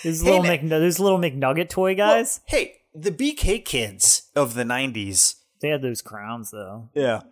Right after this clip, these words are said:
Speaker 1: Everybody loves a crown. I'll still go to Burger King and grab a crown.
Speaker 2: Here's another one.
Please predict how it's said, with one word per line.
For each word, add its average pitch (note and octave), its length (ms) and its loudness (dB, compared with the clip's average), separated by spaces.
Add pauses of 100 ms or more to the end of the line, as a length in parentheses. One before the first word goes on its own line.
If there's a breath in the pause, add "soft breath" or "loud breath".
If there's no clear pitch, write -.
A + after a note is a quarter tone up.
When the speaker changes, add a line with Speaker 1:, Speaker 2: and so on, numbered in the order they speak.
(140)
Speaker 1:
Everybody B2+ 560 -2
loves A2+ 320 -6
a - 40 -16
crown. B2 260 -10
I'll F3+ 120 -8
still B2+ 380 -4
go G#2 240 -8
to G2+ 60 -12
Burger A2 420 -12
King A2+ 160 -16
and A2 160 -16
grab G#2+ 240 -8
a G#2 60 -10
crown. A2 560 -16
Speaker 2:
Here's E3+ 240 0
another E3 220 0
one. A2+ 260 -4